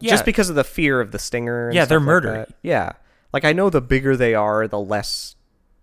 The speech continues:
Speaker 2: uh, venomous they
Speaker 1: The
Speaker 2: are.
Speaker 1: problem is we only got little ones out here. <laughs>
Speaker 2: Oh, they're little and they'll just fucking murder. Yeah,
Speaker 1: I,
Speaker 2: they're
Speaker 1: I don't
Speaker 2: like,
Speaker 1: think they're aggressive. Uh, they're,
Speaker 2: if you,
Speaker 1: I don't
Speaker 2: if you
Speaker 1: think they're
Speaker 2: step
Speaker 1: aggro.
Speaker 2: on 'em.
Speaker 1: Well, yeah, don't step on 'em.
Speaker 2: Yeah.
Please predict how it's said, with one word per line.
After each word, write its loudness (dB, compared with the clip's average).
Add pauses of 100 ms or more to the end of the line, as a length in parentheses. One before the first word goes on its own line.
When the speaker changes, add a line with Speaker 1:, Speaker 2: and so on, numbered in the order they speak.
(420)
Speaker 2:
uh, -8
venomous -4
they -2
Speaker 1:
The -2
Speaker 2:
are. 0
Speaker 1:
problem 2
is -2
we -2
only -2
got -4
little -4
ones -8
out -12
here. -14 (120)
<laughs> -14
Speaker 2:
Oh, 6
they're 4
little 4
and 0
they'll 6
just -8
fucking -6
murder. -10 (140)
Yeah, 0
Speaker 1:
I, 4
Speaker 2:
they're -4
Speaker 1:
I 0
don't 0
Speaker 2:
like, -6
Speaker 1:
think -8
they're 0
aggressive. -2 (520)
Uh, -8 (220)
they're, -4
Speaker 2:
if -6
you, -6
Speaker 1:
I -8
don't -8
Speaker 2:
if -8
you -6
Speaker 1:
think -8 (120)
they're -8
Speaker 2:
step 0
Speaker 1:
aggro. -8
Speaker 2:
on -10
'em. -12 (120)
Speaker 1:
Well, -2
yeah, -2 (180)
don't -6
step -4
on -14
'em. -20 (360)
Speaker 2:
Yeah. -12